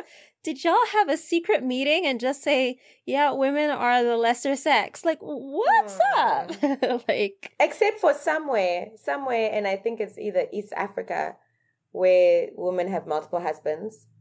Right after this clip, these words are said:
Speaker 1: Oh.
Speaker 2: They, they seem to have gotten it right. Or just have a
Speaker 1: Okay.
Speaker 2: different perspective.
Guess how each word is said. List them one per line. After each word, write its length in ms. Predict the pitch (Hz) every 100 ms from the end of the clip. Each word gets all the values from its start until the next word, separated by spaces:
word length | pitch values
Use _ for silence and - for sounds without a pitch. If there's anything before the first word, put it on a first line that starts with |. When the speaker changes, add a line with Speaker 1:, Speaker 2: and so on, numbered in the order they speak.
| _ _ _ _ _ _ - 190 208
Speaker 1:
Oh. 1300 | 254 302 320 320 311 311 302 302 285 277 277 262 247 240
Speaker 2:
They, 240 | 185 196
they 180 | 185 185
seem 280 | 190 196 196
to 100 | 202
have 180 | 165
gotten 260 | 165 160 185
it 160 | 165 160
right. 320 | 175 190 - - - - - _ - -
Or 160 | - 494
just 220 | 508 523
have 160 | 415 392
a 40 |
Speaker 1:
Okay. 200 | 381 403
Speaker 2:
different 580 | 427 453 - 156 - -
perspective. 720 | 190 170 - 190 - - -